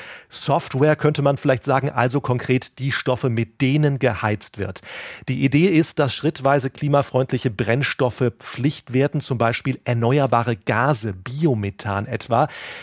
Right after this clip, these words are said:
Da ist der Plan, dass ab zweitausendneunundzwanzig eine Pflichtquote von zehn Prozent gilt. Also neunzig Prozent klassisches Erdgas,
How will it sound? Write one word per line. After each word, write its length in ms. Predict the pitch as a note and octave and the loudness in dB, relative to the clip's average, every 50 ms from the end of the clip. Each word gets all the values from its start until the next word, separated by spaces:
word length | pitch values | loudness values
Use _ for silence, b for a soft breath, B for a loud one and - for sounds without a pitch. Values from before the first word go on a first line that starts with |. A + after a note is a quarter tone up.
| B B B | B B B
Da 100 | - B2+ | -2 -2
ist 140 | C3+ - - | 0 0 0
der 80 | C3 | -2
Plan, 240 | - - A#2+ B2 D3 | 0 2 2 2 2
dass 160 | C#3+ B2 - | 2 0 0
ab 120 | C#3 - - | -2 -2 0
zweitausendneunundzwanzig 1000 | - A#2+ - C3 A#2 A2 B2 G#2+ A2+ B2+ C3 A2+ - - A#2 G#2 F#2+ - C#3 - | 0 0 2 0 -2 -2 0 0 0 0 0 0 -2 -2 -2 -2 -2 -4 -4 -2
eine 140 | G#2+ A2 A2+ | -2 -2 -2
Pflichtquote 800 | - - - - D3 E3 - - - - - B2+ C#3 D3 - C3+ | -4 -6 -4 0 0 0 0 -4 -12 -6 -2 0 0 0 0 -2
von 240 | - - B2+ B2 A#2 | -2 -2 -2 -4 -4
zehn 360 | - - - C3+ C3 D3+ D3+ | -4 -6 -4 -2 -2 -2 -2
Prozent 720 | - - - B2+ B2 - - - A#2 A#2 B2 - - _ - | -2 -2 -2 -2 -2 -4 -6 -4 -4 -4 -4 -6 -8 _ -6
gilt. 360 | A2+ G2+ F#2 F#2 - - - | -4 -4 -4 -4 -6 -2 0
Also 300 | A#2 B2+ C3+ A2 A#2 G2+ | 2 2 2 0 -2 -4
neunzig 480 | G2+ A2 A#2 B2 C#3+ D3 - C#3+ - - | -2 0 2 2 2 2 -2 -4 -6 -2
Prozent 400 | A#2 B2 A#2 - B2+ A2+ G#2 - | -2 -2 -2 -2 -4 -6 -6 -8
klassisches 640 | - - A2 G#2+ A#2 - D#3 D3 - D3 - - | -4 0 0 0 2 0 -2 -2 -2 -2 -4 -2
Erdgas, 500 | D#3+ D3 D#3 - - E3 F3 F#3 - | -2 -2 -2 0 0 0 0 0 -2